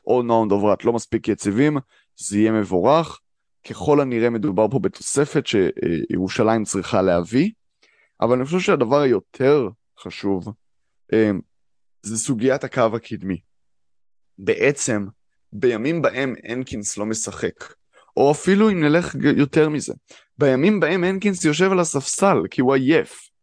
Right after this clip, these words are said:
או כי יש לו בעיית עבירות, או כי הוא קצת פצוע, הפועל ירושלים חייבת אלטרנטיבה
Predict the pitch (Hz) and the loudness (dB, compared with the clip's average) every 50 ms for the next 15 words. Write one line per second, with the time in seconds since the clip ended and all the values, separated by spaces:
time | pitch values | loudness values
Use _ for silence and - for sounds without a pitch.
0 | _ _ _ _ _ - - 127 - 147 131 151 156 - 175 165 135 139 139 151 | _ _ _ _ _ -6 -6 -4 -2 0 0 0 0 0 -2 0 0 2 0 0
1 | 156 156 - 147 120 117 117 107 139 160 139 113 - - - - _ _ _ _ | 0 0 -2 -2 -2 0 0 2 4 4 2 2 -2 -8 -20 -20 _ _ _ _
2 | _ _ _ - 139 135 - 151 131 - - - - 165 170 - - - 127 - | _ _ _ -18 -18 -12 -8 -8 -8 -8 -8 -4 -2 -2 -2 -2 -2 -4 -4 -4
3 | - - 180 190 180 143 110 101 - - _ _ _ _ _ _ _ _ _ _ | 0 2 4 6 6 6 4 2 0 -6 _ _ _ _ _ _ _ _ _ _
4 | _ _ _ _ _ - 110 - _ - 156 170 185 170 147 131 127 135 117 131 | _ _ _ _ _ -18 -18 -8 _ 2 2 4 4 2 2 0 -2 0 0 0
5 | 143 143 143 - 80 - 85 87 107 127 139 147 - - 120 101 - - 117 104 | 0 0 -4 -8 -8 -8 -4 0 0 0 2 0 0 -2 -2 -4 -4 -4 -4 -4
6 | 98 95 101 _ - 131 120 107 104 117 123 | -4 -6 -8 _ -2 -2 0 0 2 0 -2